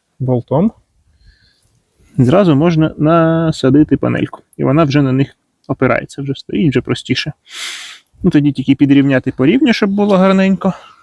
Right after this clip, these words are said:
Затягнути всі гаєчки. І зробити верхнє.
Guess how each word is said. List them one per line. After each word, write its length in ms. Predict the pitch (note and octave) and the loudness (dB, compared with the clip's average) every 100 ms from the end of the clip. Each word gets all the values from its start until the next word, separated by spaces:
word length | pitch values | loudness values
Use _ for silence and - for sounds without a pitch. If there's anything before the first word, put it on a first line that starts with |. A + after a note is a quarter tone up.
| _ _ _ _ _ _ _ _ _ - | _ _ _ _ _ _ _ _ _ -8
Затягнути 540 | C#3 C3+ C#3+ C#3+ C3 | -2 -2 0 -2 -2
всі 200 | B2+ - | -4 -2
гаєчки. 540 | B2+ C#3 B2 - - G#3+ _ _ _ _ _ _ _ _ _ _ _ _ _ _ _ _ _ _ _ _ - - - - | -2 0 -2 -2 -4 -4 _ _ _ _ _ _ _ _ _ _ _ _ _ _ _ _ _ _ _ _ -20 -20 -18 -8
І 100 | - | 0
зробити 400 | F3 C3 D3 D#3 | 2 2 0 0
верхнє. 440 | A#2 A2+ - C#3 | -2 -2 -6 -16